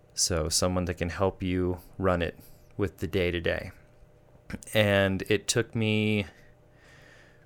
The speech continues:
a year <laughs> to, to find the right one, but my little brother has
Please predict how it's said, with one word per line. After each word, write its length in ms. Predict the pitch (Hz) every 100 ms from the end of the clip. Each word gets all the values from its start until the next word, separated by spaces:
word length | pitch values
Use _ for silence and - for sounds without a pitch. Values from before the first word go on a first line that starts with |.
| _ - -
a 40 |
year 640 | 90 95 131 143 92 98 107
<laughs> 60 | 135
to, 260 | - 131 - - -
to 100 | 127
find 300 | 113 113 107
the 80 |
right 200 | 92 90
one, 360 | 98 113 95 90
but 280 | 85 90 -
my 140 | 104
little 180 | 101 98
brother 420 | 92 95 98 92
has 500 | 90 92 87 - -